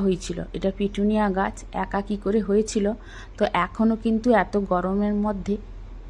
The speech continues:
ফুল কিন্তু দিয়েই যাচ্ছে। তবে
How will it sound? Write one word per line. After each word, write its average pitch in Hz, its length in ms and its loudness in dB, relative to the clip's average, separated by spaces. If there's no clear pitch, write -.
ফুল 208 200 2
কিন্তু 208 300 0
দিয়েই 185 340 6
যাচ্ছে। - 380 -2
তবে 247 200 6